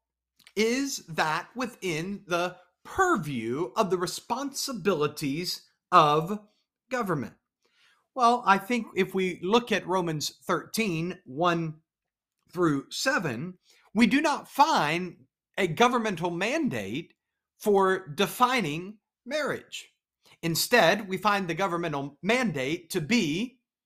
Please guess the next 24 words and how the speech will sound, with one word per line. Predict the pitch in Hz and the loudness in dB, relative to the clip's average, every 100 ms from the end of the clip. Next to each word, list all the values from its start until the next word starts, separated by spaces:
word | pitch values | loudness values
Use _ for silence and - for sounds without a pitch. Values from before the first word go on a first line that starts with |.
| _ _ _ - | _ _ _ -2
that | 170 208 160 | 0 0 0
government | 190 285 302 202 180 | 4 4 4 -4 -4
is | 170 | -4
responsible | 170 165 - 240 254 233 143 107 104 208 _ _ _ _ _ | -4 -4 -2 0 -2 -4 -10 -10 -14 -16 _ _ _ _ _
for | - 175 | -2 -2
punishing | - 214 185 160 175 269 | 4 4 4 0 -2 -2
those | 196 165 165 | -2 -4 -4
things | 175 165 190 156 | -6 -4 -6 -2
that | 165 180 | -4 -2
are | 151 151 143 147 151 _ _ - | 0 2 2 0 -4 _ _ -4
evil | 190 160 113 107 151 220 _ _ _ _ _ - | -2 -2 -4 -8 -10 -14 _ _ _ _ _ 0
and | 220 214 | 0 4
for | 220 202 202 _ _ | 4 4 0 _ _
not | 185 302 392 - | 4 4 4 -4
punishing | 180 156 131 139 131 151 196 208 _ _ _ | -4 -4 -4 -6 -6 -6 -10 -12 _ _ _
those | 135 156 156 190 196 | 2 4 4 2 -2
who | 208 214 | -6 -4
do | 147 131 120 139 180 _ _ _ - | -4 -2 -2 -4 -8 _ _ _ -12
good. | 196 240 170 101 - _ _ _ _ _ _ _ _ | 2 4 4 0 -16 _ _ _ _ _ _ _ _
That's | 151 170 160 | 4 4 4
why | 156 | -2
the | 147 | -2
text | 151 156 - | -4 -4 -2
says, | - 135 220 247 | -4 0 0 0